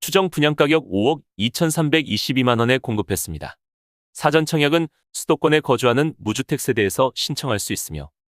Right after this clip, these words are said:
거주한 기간에 상관없이 수도권에 오십 퍼센트 물량 배정합니다. 다음으로 공공분양에 당첨되려면 소득이랑 자산 기준 충족해야 합니다.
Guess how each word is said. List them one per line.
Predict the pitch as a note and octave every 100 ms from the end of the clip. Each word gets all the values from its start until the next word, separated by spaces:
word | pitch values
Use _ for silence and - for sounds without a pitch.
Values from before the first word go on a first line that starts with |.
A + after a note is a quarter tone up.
| _ _ _
거주한 | - B2+ D3 F3 E3+
기간에 | C#3 D3 D#3
상관없이 | - D3 C3 A2+ - - D2+ _ _ -
수도권에 | - D3 - C#3
오십 | A2 G#2+ - -
퍼센트 | C3 A#2 -
물량 | A#2 F#2+ G2+ A2
배정합니다. | G2 F2+ F2+ E2+ D2+ C#2+ - _ _ _ _ _ _
다음으로 | - B2 D3 E3+ F3+ -
공공분양에 | - B2 E3 E3 E3 E3 F3
당첨되려면 | C#3+ A#2 C#3+ B2+ A#2+ C3 E3+ - _
소득이랑 | - E3 D3+ D3+ E3 D#3+
자산 | C3+ D3+ C#3
기준 | C3 E3 D#3+
충족해야 | - D#3+ D3 - F#2+
합니다. | E2 D2+ -